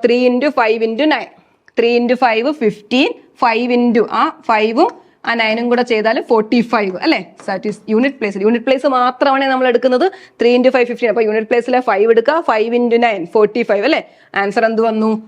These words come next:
ഫൈവ്. ക്ലിയർ ആണോ? ആ ഒരു ഇത്രയും കാര്യങ്ങൾ പഠിച്ചാൽ എളുപ്പം നമുക്ക് ചെയ്യാൻ പറ്റത്തില്ലേ? അപ്പൊ അതുപോലുള്ള ഒരു രണ്ട് മൂന്ന് ക്വസ്റ്റ്യൻസും കൂടെ നമുക്ക് ചെയ്യാം. നെക്സ്റ്റ് ക്വസ്റ്റ്യൻ, ഇതൊന്ന് ചെയ്തേ. What is the unit digit in the product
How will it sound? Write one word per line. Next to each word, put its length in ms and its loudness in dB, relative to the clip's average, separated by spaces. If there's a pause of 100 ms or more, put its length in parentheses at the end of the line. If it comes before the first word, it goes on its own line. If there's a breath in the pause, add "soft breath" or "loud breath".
(340)
ഫൈവ്. 360 -4 (880 soft breath)
ക്ലിയർ 280 2
ആണോ? 180 0 (380)
ആ 20 2 (140)
ഒരു 140 0
ഇത്രയും 320 -2
കാര്യങ്ങൾ 300 -2
പഠിച്ചാൽ 260 0
എളുപ്പം 260 -2
നമുക്ക് 240 -2
ചെയ്യാൻ 240 0
പറ്റത്തില്ലേ? 420 -2 (2500 soft breath)
അപ്പൊ 180 -2
അതുപോലുള്ള 440 2 (180)
ഒരു 140 2
രണ്ട് 200 2
മൂന്ന് 160 0
ക്വസ്റ്റ്യൻസും 380 -4
കൂടെ 160 -2
നമുക്ക് 260 -2
ചെയ്യാം. 180 -2 (720 soft breath)
നെക്സ്റ്റ് 280 -2
ക്വസ്റ്റ്യൻ, 380 0 (420)
ഇതൊന്ന് 340 2
ചെയ്തേ. 260 2 (500 soft breath)
What 160 2
is 120 -4
the 60 2 (140)
unit 340 4
digit 320 -2 (120)
in 60 0 (120)
the 120 0
product 440 0